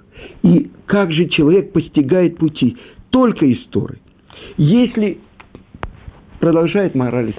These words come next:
Праги, если человек приложит все усилия, чтобы стать, э,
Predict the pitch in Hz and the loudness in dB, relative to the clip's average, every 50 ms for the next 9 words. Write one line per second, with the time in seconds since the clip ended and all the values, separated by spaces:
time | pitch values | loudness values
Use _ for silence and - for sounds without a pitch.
0 | - - 107 98 98 98 147 190 208 202 196 - - 196 180 190 214 202 202 - | -10 -10 -8 -8 -4 -2 0 0 0 -2 -4 -4 -2 0 0 2 0 0 -2 0
1 | - 151 151 147 143 156 190 202 165 170 156 - - - 175 165 156 139 127 - | 0 2 2 2 2 2 2 2 2 0 -2 -2 -2 0 2 2 4 2 0 0
2 | - 196 214 190 160 143 123 104 - - - - - - - - 180 156 151 156 | -2 0 2 2 4 2 2 0 -4 -10 -18 -20 -12 -12 -6 -2 -2 0 0 -2
3 | 151 - - 214 190 165 - - - _ - _ _ _ _ _ _ _ - - | -2 -4 -4 -2 -2 -2 -4 -6 -12 _ -20 _ _ _ _ _ _ _ -20 -20
4 | - - | -20 -20